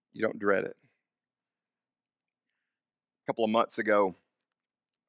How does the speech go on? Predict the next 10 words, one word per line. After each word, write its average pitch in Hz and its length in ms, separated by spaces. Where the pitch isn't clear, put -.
after 107 240
services, 104 720
we, 104 300
um, 85 260
we 107 100
went 110 240
to, 92 200
uh, 90 60
Guthrie's 98 760
with 98 280